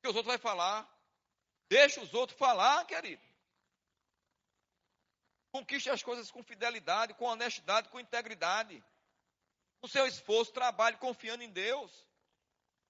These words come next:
Aleluia. Provérbio. Diga, eu tenho poder e força para adquirir riquezas.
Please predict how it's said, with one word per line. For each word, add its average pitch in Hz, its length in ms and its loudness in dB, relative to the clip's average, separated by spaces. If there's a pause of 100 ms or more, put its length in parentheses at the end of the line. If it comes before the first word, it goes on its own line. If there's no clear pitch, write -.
(1700)
Aleluia. 226 840 -8 (180)
Provérbio. 160 680 -2 (1700)
Diga, 185 200 4
eu 247 140 10
tenho 175 520 2 (580)
poder 240 380 12
e 233 100 4
força 214 600 12 (680)
para 240 200 12
adquirir 240 400 6
riquezas. 226 960 4